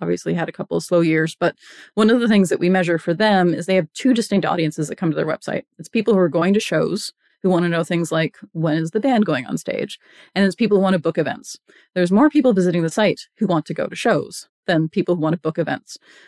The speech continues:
So if you only looked at the site-wide conversion rate, it would look horrible because, you know, it's, <laughs> those people aren't converting. They just wanna know when their band's going on. So instead, we've created audiences of specifically, like, wedding planners,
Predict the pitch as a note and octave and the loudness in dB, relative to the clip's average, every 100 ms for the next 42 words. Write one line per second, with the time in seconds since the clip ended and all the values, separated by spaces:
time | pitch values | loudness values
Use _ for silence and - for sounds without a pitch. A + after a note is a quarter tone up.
0 | - G#3 G3+ A#3 D#4 D#4 A3 G3+ E3+ E3 | -2 0 2 4 6 6 6 2 -4 -4
1 | F3+ E3+ - E3+ - E3 - E3 F3+ A3 | -2 0 0 -2 0 0 0 -2 0 0
2 | B3+ F3 D#3 D3 - _ _ D4+ G#3 - | 0 0 0 -2 -8 _ _ 0 0 0
3 | - D#3+ - - - - - _ _ _ | -8 -14 -14 -12 -12 -14 -16 _ _ _
4 | F#3+ D3 F3 - F#3 - - - D#4 - | -4 -2 -6 -6 -6 -4 -10 2 2 4
5 | B3+ A#3 A#3+ G3+ D#3+ G3+ - D3+ G3 F3+ | 2 2 0 0 0 2 2 2 2 2
6 | F3 F#3+ F3+ F#3+ F#3 - F#3 F#3+ C3 - | -2 -2 0 0 0 2 2 0 -2 -6
7 | G2 E3 - - - - - A3 G3+ F#3 | -4 -6 -6 -18 -20 -20 0 4 6 6
8 | G3+ - B3 G#3+ F3 - F3 E3+ E3 E3 | 2 4 4 4 0 0 0 2 2 0
9 | - F3 F#3 F3 D#3 D#3+ D#3 - D#3+ - | 0 0 2 0 0 -2 -2 -4 -10 -8
10 | E3 D#3+ E3 D#3 D3+ - A3 G3+ - G3 | -4 -2 0 0 -2 0 2 2 2 0
11 | F#3+ F#3 F3+ | 2 2 0